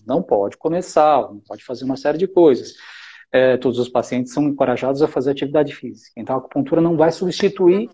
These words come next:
de forma nenhuma, é, é, essas outras recomendações. Mas nos pacientes com Meniere, você consegue melhorar a flutuação da audição,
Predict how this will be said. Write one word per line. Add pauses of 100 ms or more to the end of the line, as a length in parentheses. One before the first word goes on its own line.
(440)
de
forma
nenhuma, (260)
é,
é,
essas
outras
recomendações. (440)
Mas
nos
pacientes
com
Meniere,
você
consegue
melhorar (420)
a
flutuação
da
audição,